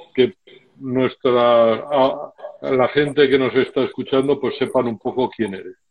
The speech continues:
Entonces, bueno, eh, Josep Soler Bertran es, ah, eh, yo creo que es hijo de una familia de avicultores, es decir, que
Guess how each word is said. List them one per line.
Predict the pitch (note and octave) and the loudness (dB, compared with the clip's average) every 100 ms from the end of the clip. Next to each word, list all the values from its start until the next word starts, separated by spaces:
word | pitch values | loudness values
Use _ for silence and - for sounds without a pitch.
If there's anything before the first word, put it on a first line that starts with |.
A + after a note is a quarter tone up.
| _ _ _ _ | _ _ _ _
Entonces, | C3+ C#3+ A#2+ | 4 4 4
bueno, | D#3+ E3+ E3 - - - | 4 2 -2 -8 -20 -10
eh, | C3+ C3+ C3 B2+ B2 B2 A#2+ | -2 2 2 2 0 0 -2
Josep | B2 C3+ E3+ F3 - - | -2 0 0 0 -2 -6
Soler | - C3+ C#3 C#3 | 0 4 6 6
Bertran | C3+ B2 - D3 F3+ G#3+ - - - _ _ _ _ - | 4 2 2 2 2 0 -6 -20 -20 _ _ _ _ -4
es, | D3+ C#3+ D#3+ C#3 - | 4 6 4 0 -6
ah, | D#3 C3+ C3 B2 A#2+ A#2+ A#2 A2+ - - - - - | -2 2 2 4 4 4 4 2 -6 -18 -18 -20 -10
eh, | B2 A#2 A2+ A2 - | -6 -4 -6 -8 -6
yo | C#3+ C#3 | -4 0
creo | D#3+ C#3+ | -2 0
que | E3 D3+ C#3+ C3 - - - - | 2 6 6 4 -2 -16 -16 -4
es | D3+ C3+ F3+ | -2 -2 -4
hijo | D#3+ F3+ | 0 2
de | D#3+ | 2
una | D#3 C#3+ | 2 2
familia | C#3 C#3 C#3 | 2 2 4
de | C3+ | 4
avicultores, | B2+ A#2 B2 B2 F#3 G3+ - | 2 0 -2 2 4 4 0
es | B2 G#2 | -6 -2
decir, | B2 A2+ | -4 -2
que | C3+ B2 | 0 0